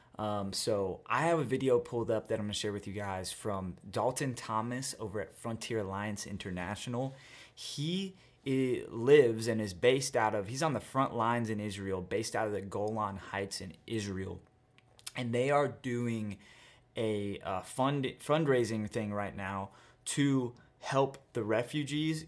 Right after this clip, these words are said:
get to other parts of Israel. So there's rockets going on in Israel right now, being shot from terrorist groups.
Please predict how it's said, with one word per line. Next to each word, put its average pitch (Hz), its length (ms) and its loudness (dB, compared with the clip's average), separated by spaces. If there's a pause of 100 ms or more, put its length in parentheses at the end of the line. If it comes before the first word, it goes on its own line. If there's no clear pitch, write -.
get 131 200 0
to - 200 -2
other 123 200 2
parts 120 540 0 (100)
of 104 420 2 (380)
Israel. 151 640 0 (720)
So 123 320 6
there's 113 360 4
rockets 127 500 2
going 127 300 0
on 120 180 2
in 110 120 -2
Israel 107 340 0
right 95 240 -2
now, 95 300 -8 (600)
being 120 220 0
shot 117 340 2
from 113 140 -4
terrorist 110 500 2
groups. 98 380 -6